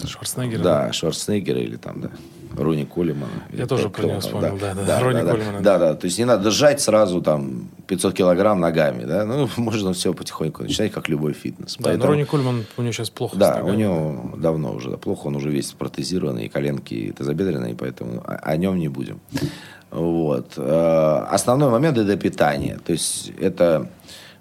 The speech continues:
Speaker 2: питание в виде месяц.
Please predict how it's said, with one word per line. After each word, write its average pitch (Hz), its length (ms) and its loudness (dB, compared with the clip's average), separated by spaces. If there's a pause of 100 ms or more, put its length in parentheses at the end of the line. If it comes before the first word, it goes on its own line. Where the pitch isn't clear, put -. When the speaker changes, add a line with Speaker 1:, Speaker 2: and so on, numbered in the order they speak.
Speaker 2:
питание 110 580 2
в 87 40 2
виде 90 480 2 (1120)
месяц. - 640 -2